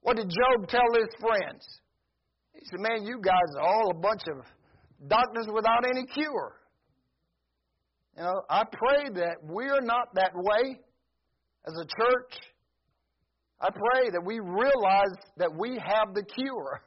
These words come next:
<laughs> Jesus is the cure. So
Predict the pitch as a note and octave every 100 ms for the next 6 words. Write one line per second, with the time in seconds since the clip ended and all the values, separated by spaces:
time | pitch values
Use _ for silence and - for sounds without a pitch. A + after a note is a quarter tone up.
0 | _ - - _ - - D3+ - _ _
1 | B2 A#3+ C#4+ B3 G#3 G#3 G#3 A#3 A#3 A#3
2 | C#4 D4+ A4+ - - _ _ _ _ _
3 | _ _ _ _ _ _ _ _ - G3
4 | E3